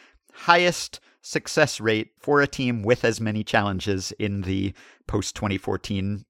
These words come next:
replay era. And their <laughs> replay review guy, Harrison Friedland, became so known among Mets fans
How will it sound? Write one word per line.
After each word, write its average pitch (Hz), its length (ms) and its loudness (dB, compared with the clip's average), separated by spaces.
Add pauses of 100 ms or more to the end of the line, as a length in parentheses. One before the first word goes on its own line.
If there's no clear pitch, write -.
(140)
replay 123 640 2
era. 147 360 2 (500)
And 98 440 -2 (320)
their 110 400 4 (180)
<laughs> - 280 -20
replay 127 640 2
review 160 260 -2
guy, 113 440 4 (300)
Harrison 131 360 4
Friedland, 127 580 2 (220)
became 135 600 -2 (100)
so 143 260 4
known 127 460 4
among 113 440 0
Mets 151 220 2
fans 107 500 -2